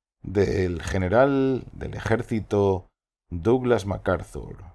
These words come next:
Después se divorciaron en mil novecientos cuarenta y tres. Atwill entonces se casó con Paula Prutter en mil novecientos cuarenta y cuatro y su matrimonio continuó hasta su muerte. Su hijo,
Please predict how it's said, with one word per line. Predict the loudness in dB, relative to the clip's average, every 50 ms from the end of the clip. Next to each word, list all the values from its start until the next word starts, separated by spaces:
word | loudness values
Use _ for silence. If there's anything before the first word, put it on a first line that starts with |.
| _ _ _ _ -6
Después | 2 2 2 2 2 2 2 2 4
se | 2 2
divorciaron | 2 4 4 2 2 4 2 2 2 2 0
en | 0 0
mil | 0 0 0
novecientos | 0 0 0 -2 0 0 0 0 0 -2 0
cuarenta | 0 0 0 2 0
y | 0
tres. | 0 -2 -4 -4 -6 -8 -16 -18 _ _ _ _ _ _ _ _ _ _ _ 0
Atwill | 0 0 0 2 2 2 4
entonces | 4 2 2 0 0 0 0 0 0 2 2 0
se | 0 -2 0
casó | 0 0 0 0 0 2
con | 2 2 2 2
Paula | 4 6 6 6 6 6 2 2
Prutter | 4 2 4 4 4 2 2 4 4 2
en | 2
mil | 0 0 0
novecientos | 2 0 0 0 -2 -2 -2 -2 -2 0
cuarenta | 0 0 0 2 0
y | 0
cuatro | 2 4 2 2 2 -2 -4 -4 -6 -6 -12 _ _ _ _ _ _ _ -10
y | -8
su | -4 -2 0
matrimonio | 0 0 2 2 0 2 2 0 0 0 0
continuó | 2 2 0 2 0 0 2 2 2 4 4 4 2
hasta | 0 0 -2 -2 -2
su | -2 -2
muerte. | 0 -2 -2 -2 -6 -14 -14 -14 -14 -14 -14 -16 -18 _ _ _ _ _ _ _ _ _ -12
Su | -2 4 6 6 6
hijo, | 6 4 -2 -4 -4 -4 -4 -6 -10 -14